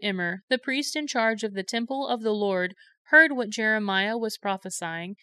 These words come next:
so he arrested Jeremiah the prophet and had him whipped and put in stocks at the Benjamin gate of the Lord's temple.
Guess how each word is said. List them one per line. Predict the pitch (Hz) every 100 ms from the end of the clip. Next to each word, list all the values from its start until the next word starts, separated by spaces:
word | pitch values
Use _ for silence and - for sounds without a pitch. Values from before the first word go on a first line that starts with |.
| _ -
so | - 262
he | 277 269
arrested | 233 262 - 233
Jeremiah | 190 202 208 208 196 208
the | 202
prophet | 190 196 196 214 247 -
and | 208
had | 208 214
him | 208 190
whipped | 190 214 - -
and | 247 233
put | 269 302
in | 254 233
stocks | - 226 208 190 -
at | 214
the | 202
Benjamin | 202 220 226 254 262 254
gate | 208 196 -
of | 196
the | 190
Lord's | 185 185 185 -
temple. | 208 196 170 175